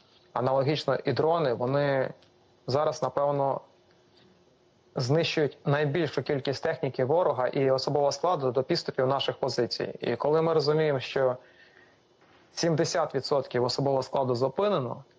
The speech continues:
то тридцять відсотків вони майже нічого не можуть зробити. Звичайно, вони продовжують свій наступ, тому що вони розуміють, що їх чекає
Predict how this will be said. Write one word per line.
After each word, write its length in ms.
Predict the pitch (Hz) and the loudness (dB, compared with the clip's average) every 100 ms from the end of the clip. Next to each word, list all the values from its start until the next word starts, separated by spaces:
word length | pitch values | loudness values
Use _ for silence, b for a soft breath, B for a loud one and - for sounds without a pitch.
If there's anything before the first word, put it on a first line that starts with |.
| _ | _
то 140 | 139 | 0
тридцять 420 | 131 170 190 165 147 | 0 0 0 0 0
відсотків 460 | 147 185 185 139 | 0 0 0 0
вони 160 | 131 135 | 0 0
майже 320 | 143 165 151 | 0 -2 -2
нічого 440 | 139 127 160 131 | -2 0 0 0
не 100 | 131 | 0
можуть 200 | 131 131 | 0 0
зробити. 300 | 127 127 120 | 0 0 0
Звичайно, 500 | 117 147 220 220 185 | 0 0 0 0 2
вони 400 | 135 139 131 123 113 | 0 0 0 0 0
продовжують 560 | 131 - 156 139 139 | 0 2 2 2 0
свій 200 | - 131 | 2 2
наступ, 340 | 147 208 - 123 | 2 0 -2 -2
тому 160 | 131 | 0
що 120 | 131 135 | 0 2
вони 160 | 139 | 2
розуміють, 440 | 135 135 135 131 120 | 2 2 2 2 0
що 140 | 131 | 0
їх 140 | 127 | 0
чекає 500 | - 131 120 120 120 | 0 -4 0 2 2